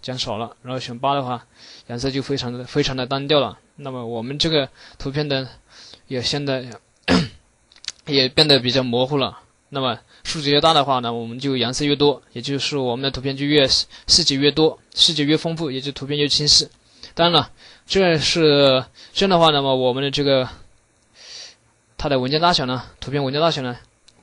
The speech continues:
那么它也是大了。啊，鱼和熊掌不能兼得，那么有，有所得必有所失。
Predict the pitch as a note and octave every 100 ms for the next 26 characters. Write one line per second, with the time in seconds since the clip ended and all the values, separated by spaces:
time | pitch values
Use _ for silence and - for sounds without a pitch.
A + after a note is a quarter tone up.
0 | _ - C#3+ B2 A2+ - D3 C3 A2+ -
1 | C3 D#3+ D3+ F2+ - _ _ _ _ _
2 | _ - B2+ B2 C3 C#3 D#3+ D#3 D3 C3+
3 | A#2+ C#3 C#3 D3 D#3 C3 G2+ - C#3+ C3
4 | A#2+ A#2 A#2+ C3+ C3 D#3+ C3+ A#2+ C3 -
5 | C#3 C#3 C3+ A2 - C#3+ C#3+